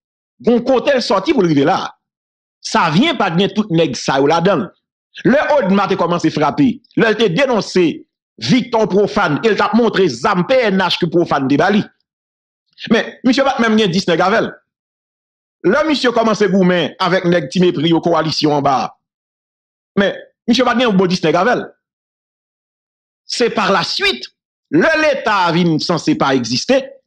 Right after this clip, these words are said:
nèg yo vin prendre dimension. Bon, nèg, les nèg yo attaqué Audemars, Audemars tombé. Ça vient te doit tout effacer.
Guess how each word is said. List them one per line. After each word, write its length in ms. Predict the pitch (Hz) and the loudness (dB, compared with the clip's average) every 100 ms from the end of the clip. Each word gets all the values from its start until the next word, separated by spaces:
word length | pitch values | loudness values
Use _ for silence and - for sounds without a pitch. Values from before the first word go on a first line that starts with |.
| - | -2
nèg 140 | 294 | 0
yo 60 | 196 | 2
vin 140 | 196 | 2
prendre 140 | 190 175 | 2 2
dimension. 340 | 269 - 302 - | 0 0 -4 -2
Bon, 100 | 185 - - | -4 -4 -2
nèg, 180 | 254 - | 0 2
les 60 | |
nèg 240 | 226 311 240 | 2 2 0
yo 160 | 233 - | -2 -2
attaqué 380 | 214 214 - | -2 -2 0
Audemars, 320 | 185 160 156 151 | 0 2 0 0
Audemars 240 | 139 143 | 0 0
tombé. 340 | 143 131 107 _ _ _ _ _ _ - | 0 0 -2 _ _ _ _ _ _ -10
Ça 280 | - 214 | -2 0
vient 180 | 156 247 | 2 0
te 80 | 226 | 2
doit 180 | 196 196 | 0 2
tout 120 | 202 | 2
effacer. 540 | 202 233 220 233 - | 0 0 -2 -2 -4